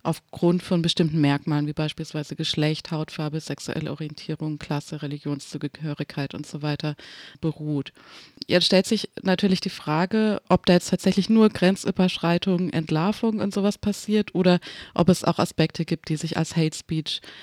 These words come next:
einordnen lassen würden. Man nehme zum Beispiel Cannibal Corpse, deren Stück Stripped, Raped and Tortured ja eigentlich die Perspektive von einem grausamen Vergewaltiger einnimmt oder eben auch frühere Stücke aus dem Black Metal,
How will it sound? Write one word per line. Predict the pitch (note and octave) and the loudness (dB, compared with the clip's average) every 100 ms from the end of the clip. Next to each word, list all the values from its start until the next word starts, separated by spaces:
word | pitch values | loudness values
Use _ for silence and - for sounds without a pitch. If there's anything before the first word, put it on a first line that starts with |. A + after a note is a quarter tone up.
| - - | -12 0
einordnen | D#3 F3+ D#3+ E3 E3+ D#3+ D#3+ | 2 2 2 0 2 2 2
lassen | - D#3+ D#3+ E3 D#3 D#3 - D#3 | 2 0 0 0 0 0 -2 0
würden. | D#3+ D3+ D3+ D3 D3 | 2 0 -2 -4 -6
Man | D#3 D#3 D3 | -4 -2 0
nehme | D#3 D#3 | 2 0
zum | - D#3+ | 0 0
Beispiel | D#3 - D#3 D3+ | 0 2 2 2
Cannibal | - E3+ E3+ E3 | 4 2 2 0
Corpse, | - F3 F3+ G3 - - - | -2 0 2 0 -4 -12 -6
deren | D#3+ D#3+ | -4 -2
Stück | - - D#3+ - | -6 -4 -4 -4
Stripped, | - - - D#3+ - D3 | -14 -10 -6 -4 -4 -2
Raped | D3+ D#3 - D#3 | 0 0 -2 -4
and | D3+ | -4
Tortured | - D#3 E3 - E3+ D#3+ - | -4 -2 0 0 0 -2 -2
ja | D3+ D#3 | -2 0
eigentlich | D#3+ E3 D#3+ | 2 0 -2
die | - | -4
Perspektive | E3 D#3 - - - F3+ E3+ E3+ | -2 -2 -4 -6 -4 0 2 2
von | E3+ | 2
einem | D#3+ | 0
grausamen | D3+ D#3 E3+ E3 D#3 | 4 4 4 2 0
Vergewaltiger | - D#3 D#3 C3+ C3+ F3+ G#3 F#3 - | 0 -2 0 0 0 0 0 -2 0
einnimmt | E3+ F3 F3 E3+ F3 - | 0 2 0 -2 -6 -6
oder | - E3+ E3 | 2 4 4
eben | D#3+ D3+ D#3 | 2 0 0
auch | D3+ D3+ D3+ - | 2 2 2 -2
frühere | - E3+ D#3+ D#3+ | -2 2 4 2
Stücke | - E3 D#3+ F3 | -2 -2 -2 -2
aus | D3+ - | -2 0
dem | D#3 | -2
Black | D3 D3 - | 0 0 0
Metal, | E3 D#3+ D#3+ E3 D#3 D#3 D#3+ | 0 0 0 2 2 2 0